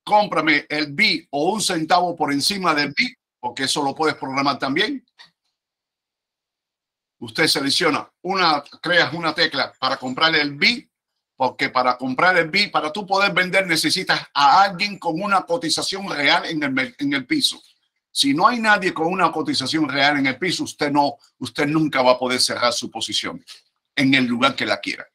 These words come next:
Así que, y, y haces eso, porque yo lo tengo así también,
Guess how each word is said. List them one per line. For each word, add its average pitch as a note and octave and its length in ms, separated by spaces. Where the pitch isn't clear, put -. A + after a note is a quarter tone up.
Así A#2+ 200
que, A#2+ 340
y, G3+ 340
y E3 140
haces F#3 340
eso, E3+ 380
porque C3 260
yo C#3 120
lo D3 80
tengo D3 260
así C#3+ 220
también, D3 440